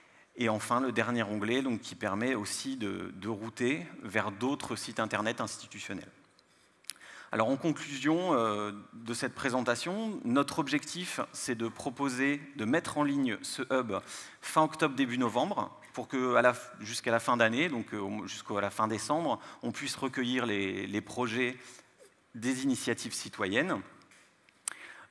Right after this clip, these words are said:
Euh, on a une phase d'études et de vote que, pour le moment, les dates sont pas trop figées. On attend vraiment un feedback de la population et des associations pour se positionner. Notre objectif final, c'est quand même de faire de cet outil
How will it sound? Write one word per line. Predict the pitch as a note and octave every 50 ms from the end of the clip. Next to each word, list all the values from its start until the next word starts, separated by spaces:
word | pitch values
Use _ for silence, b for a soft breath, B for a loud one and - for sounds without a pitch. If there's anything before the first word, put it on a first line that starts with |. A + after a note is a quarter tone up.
| _ -
Euh, | G#2+ G2+ G#2+ G#2+ G#2 - -
on | B2 C#3 D3+
a | D#3+
une | D#3 D3+
phase | C#3+ - - D#3+ C#3+ D3 C3+ A#2+
d'études | A#2 A#2 A2+ A2 - - C3 D3 D#3 C#3+ C3
et | A2+
de | G#2+ G#2+
vote | G#2 G2 A2+ B2 C3 C3 - - - -
que, | - A2+ G#2 G#2+ G#2 G2 F#2+ - G#2 - - _ _ _
pour | - A2+
le | A2+ A2+
moment, | B2 B2 C3+ C#3+ C#3
les | B2+ A#2+
dates | A2 A#2+ B2 A#2+
sont | - - A#2+ G#2
pas | - A2 G#2+
trop | G#2 - - - A#2
figées. | G#2+ - - A2 A2 C#3+
On | E3+ D#3 A2
attend | G2+ G#2 - A2+ A2
vraiment | G2+ G#2+ A2 A#2+ C3 C#3+ D3 C#3
un | B2
feedback | - - - B2 A2+ A2 B2 B2+ A#2+ - -
de | A2+ G#2 G2 G2+
la | F#2+ G2
population | - G#2+ G2 - - G#2 G#2 G#2+ - - B2
et | A#2
des | G#2 G2
associations | G#2 F#2+ - - - - - F#2+ - - - B2+ C3+ C3+ -
pour | - B2 G#2+
se | - - A#2 G#2 A2 G#2
positionner. | G2+ A2 G#2 G#2 G2+ - - G#2 G#2 A2 C3 - B B B B B B B B B B
Notre | B2 B2 - -
objectif | C3+ A2+ A#2 B2+ - - A#2+
final, | - - C3 B2 C#3+ D#3+ D#3
c'est | - - B2+
quand | - A#2+
même | A#2+ B2+ C3 C3
de | B2+ A#2+
faire | A2 - - C3 B2 A#2+
de | A#2+ A2+ A2
cet | - - - - G#2+ - - - -
outil | C#3 C3 - - - -